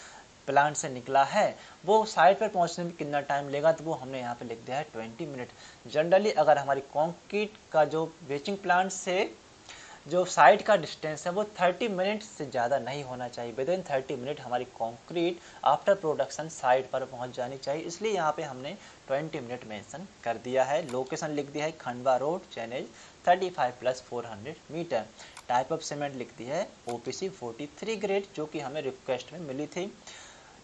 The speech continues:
टोटल क्वांटिटी in cubic meter, जो हमारा ट्रांजिट मिक्सचर है, उसके अंदर कितने क्यूबिक मीटर कंक्रीट है, तो हमने यहाँ पे लिख दिया है सेवन क्यूबिक मीटर कंक्रीट हमने उसमें दी हुई है। अब cumulative quantity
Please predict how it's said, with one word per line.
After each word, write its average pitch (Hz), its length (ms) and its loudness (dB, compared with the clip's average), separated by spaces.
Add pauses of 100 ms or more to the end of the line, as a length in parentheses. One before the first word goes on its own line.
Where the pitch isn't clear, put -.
टोटल 185 260 4
क्वांटिटी 170 540 0
in 226 240 -8
cubic 196 320 4
meter, 131 340 -8
जो 220 80 4
हमारा 214 200 2
ट्रांजिट 156 540 2
मिक्सचर 151 380 -4
है, 165 80 0
उसके 185 360 -6 (100)
अंदर 165 200 2
कितने 202 360 -4
क्यूबिक 165 420 0
मीटर 131 260 -4 (140)
कंक्रीट 120 520 -4 (520)
है, 156 260 6
तो 147 160 -2
हमने 143 280 -4
यहाँ 127 160 -6
पे 131 120 -8
लिख 117 220 -6
दिया 120 100 -4
है 131 60 -2
सेवन 131 320 -2
क्यूबिक 139 240 -6
मीटर 139 260 -2
कंक्रीट 120 360 -10
हमने 120 300 -12
उसमें 120 340 -10 (420)
दी 170 180 4
हुई 151 180 2
है। 117 160 -12 (400)
अब 180 180 8 (100)
cumulative 214 600 2
quantity 131 420 -4